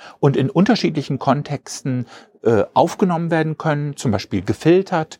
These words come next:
wiedergespiegelt, äh, angezeigt werden können oder auch individuell, zum Beispiel über Feedreader, konsumiert werden können. Und, äh, die goldenen Zeiten,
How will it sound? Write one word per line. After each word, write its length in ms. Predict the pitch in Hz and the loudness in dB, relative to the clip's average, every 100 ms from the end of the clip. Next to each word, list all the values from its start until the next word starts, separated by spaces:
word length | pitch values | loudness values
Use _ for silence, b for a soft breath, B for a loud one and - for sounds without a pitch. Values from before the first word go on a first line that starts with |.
| B B B | B B B
wiedergespiegelt, 1200 | 110 123 151 175 160 - 180 160 156 139 - - - | -2 2 4 2 0 -2 0 2 2 0 -6 -16 -10
äh, 140 | - - | -10 -6
angezeigt 600 | 143 156 - 143 131 - | -4 -4 -4 -4 -4 0
werden 300 | 127 127 120 | 0 0 -4
können 380 | 135 120 120 - B | -4 -2 -4 -10 B
oder 260 | - 147 135 | 2 4 4
auch 120 | 123 - | 2 2
individuell, 720 | 156 151 127 113 110 120 135 | 2 2 0 0 2 2 -2
zum 120 | - | -4
Beispiel 260 | 110 - - | -6 -4 -4
über 220 | 110 104 | 0 0
Feedreader, 800 | - 175 165 - 131 127 120 123 B B | 0 -4 -4 -4 -4 -2 -4 -6 B B
konsumiert 640 | - 143 117 113 110 113 - | -2 2 2 4 4 2 -2
werden 320 | 85 85 - | -6 -8 -12
können. 320 | 110 80 80 - _ - | -12 -12 -14 -20 _ 0
Und, 580 | 139 135 123 120 - - | 2 2 0 -4 -6 -4
äh, 300 | 120 113 110 - | 0 0 0 -4
die 380 | 117 113 110 - | -6 -4 0 2
goldenen 580 | 117 156 156 127 113 - | 4 4 4 4 2 -2
Zeiten, 580 | - 131 156 160 156 | -2 0 0 2 0